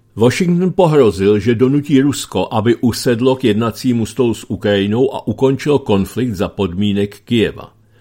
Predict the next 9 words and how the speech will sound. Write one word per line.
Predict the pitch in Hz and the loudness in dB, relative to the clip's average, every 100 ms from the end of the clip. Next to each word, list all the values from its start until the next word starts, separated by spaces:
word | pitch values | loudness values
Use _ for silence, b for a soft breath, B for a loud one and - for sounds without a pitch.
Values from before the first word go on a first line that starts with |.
| b b b | b b b
V | - | -8
opačném | 101 123 - 135 113 | 0 0 2 0 0
případě | - 160 131 98 95 | -4 -4 -2 0 -2
prý | 82 107 110 | 0 0 0
bude | 101 120 113 | 0 0 2
Moskva | 101 101 - - 110 | 0 -2 -10 -6 -6
čelit | 117 113 101 92 | -4 -2 0 -2
silnějšímu | - 110 104 117 120 117 - 110 110 | -4 0 0 2 0 -2 -4 -4 -2
protivníkovi. | 113 135 131 73 69 58 - 64 - | 2 0 0 -8 -10 -16 -16 -16 -16